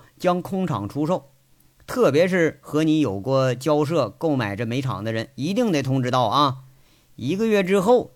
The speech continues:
妈了个蛋儿的，竞价，呃，这价高者得。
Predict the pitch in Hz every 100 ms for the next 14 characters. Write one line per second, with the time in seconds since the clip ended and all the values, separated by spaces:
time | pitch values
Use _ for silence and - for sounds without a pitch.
0 | - 117 110 110 110 107 135 127 101 82
1 | - - 247 190 247 - _ _ _ 95
2 | 165 143 226 185 180 220 170 131 147 202